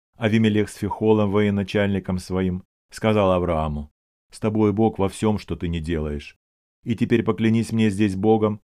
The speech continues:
что ты не обидишь ни меня, ни сына моего, ни внука моего, и как я хорошо поступал с тобою, так и ты будешь поступать со мною и землею, в которой ты гостишь». И сказал Авраам: «Я клянусь».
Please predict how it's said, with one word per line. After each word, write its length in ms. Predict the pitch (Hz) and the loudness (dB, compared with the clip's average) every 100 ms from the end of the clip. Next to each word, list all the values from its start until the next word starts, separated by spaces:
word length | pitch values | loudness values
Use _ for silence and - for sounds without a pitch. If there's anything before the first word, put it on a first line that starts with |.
| _ | _
что 200 | - 113 | -6 -2
ты 100 | 117 | 2
не 100 | 113 | 2
обидишь 440 | 107 120 107 - | 4 2 0 0
ни 80 | 101 | 0
меня, 340 | 98 101 107 | 0 2 2
ни 120 | 107 104 | 2 0
сына 340 | - 214 104 | 0 0 2
моего, 480 | 104 101 92 98 - _ 107 | 2 0 0 -2 -6 _ 0
ни 140 | 110 | 2
внука 400 | 98 110 113 107 | 4 2 2 2
моего, 480 | 104 101 95 95 - _ _ _ - | 2 0 0 -2 -6 _ _ _ -10
и 80 | 107 | -2
как 180 | 113 | 0
я 100 | 117 | 0
хорошо 360 | 107 110 107 110 | 2 0 0 -2
поступал 520 | 107 - 104 110 107 | -2 -4 -4 0 0
с 80 | 101 | 2
тобою, 400 | 104 92 107 107 | -2 0 2 2
так 200 | 104 104 | 0 -4
и 40 | |
ты 140 | 92 110 | -2 -2
будешь 320 | 104 95 - | 0 -2 -4
поступать 480 | 92 - 87 95 87 | -8 -8 -6 -4 -4
со 160 | 95 | -2
мною 340 | 90 98 98 104 | 0 0 0 -2
и 120 | 107 | -4
землею, 580 | 87 92 95 104 101 - _ | -2 0 2 2 2 -2 _
в 80 | - | -10
которой 420 | - 92 92 90 | -6 -4 -2 -4
ты 140 | 87 85 | -4 -6
гостишь». 640 | 82 82 - 76 71 - _ _ _ _ _ _ | -6 -8 -12 -14 -14 -18 _ _ _ _ _ _
И 80 | 107 | -10
сказал 380 | 101 107 95 92 | -4 -2 0 0
Авраам: 440 | 87 85 80 78 - _ - | 0 -2 -4 -6 -12 _ -4
«Я 160 | 101 | -4
клянусь». 560 | - 92 80 80 65 | -2 -4 -4 -6 -10